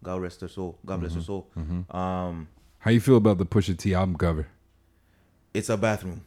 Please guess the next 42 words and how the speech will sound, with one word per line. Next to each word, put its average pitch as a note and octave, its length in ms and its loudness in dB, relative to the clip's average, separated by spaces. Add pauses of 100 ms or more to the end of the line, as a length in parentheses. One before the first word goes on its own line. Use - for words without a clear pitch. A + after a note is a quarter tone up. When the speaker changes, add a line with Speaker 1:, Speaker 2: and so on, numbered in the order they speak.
Speaker 1:
Who F#2 80 -14
cares? F2+ 480 -8
It's - 120 -14
a, F2 240 -8
you G2 120 -8
know, G2 120 -2
it's D#2 120 -4
a - 20 -4
Speaker 2:
Uh-huh. G2+ 80 -4
Speaker 1:
bathroom. F#2 280 -10 (120)
The, F2+ 260 -6
the, F2 200 -6
the, E2+ 240 -8
the, E2 320 -10 (520)
if A2+ 200 -2
it - 20 4
was, A2+ 160 0
like, G#2+ 140 -4
a G2 60 -2
picture B2 280 -2
of F#2+ 140 -2
her A#2+ 260 2
in G#2+ 100 -2
the G2 80 -4
bathtub, G2 680 -2
Speaker 2:
Mm-hmm. F#2 320 -2 (180)
Speaker 1:
I'd F#2+ 140 -4
be G2 60 -4
like, F2 140 -8
"That's F#2+ 200 -6
disrespectful." E2+ 600 -10 (380)
It's F#2 160 -12
a F#2+ 60 -6
bathroom. F2 1120 -10 (960)
Speaker 2:
Got E2+ 320 -4
you. G#2+ 60 -2
Speaker 1:
Who D#2+ 60 -2
cares? E2+ 420 -6
You E2+ 100 -12
Speaker 2:
Got E2+ 280 -8
Speaker 1:
know? D#2+ 80 -8
Speaker 2:
you, D#2 60 -8